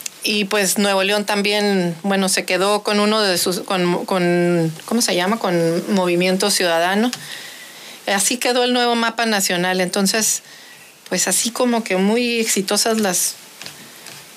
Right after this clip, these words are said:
las alianzas, yo sinceramente no, no las veo.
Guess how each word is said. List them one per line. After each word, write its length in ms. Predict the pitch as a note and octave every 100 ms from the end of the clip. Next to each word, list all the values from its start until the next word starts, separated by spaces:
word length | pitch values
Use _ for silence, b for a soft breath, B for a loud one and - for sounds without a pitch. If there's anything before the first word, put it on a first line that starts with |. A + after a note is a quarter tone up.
| -
las 420 | G3+ F#3+ F3+ E3+
alianzas, 560 | F3 F3 G#3 G3+ - A#3+
yo 460 | G#3 G3 G3 F#3+ F#3 - -
sinceramente 760 | - F#3 F#3+ G3 G3 G3 G3 G3
no, 340 | F#3 F#3 F3+ F3
no 160 | F#3+
las 220 | F#3 F#3 E3
veo. 200 | D#3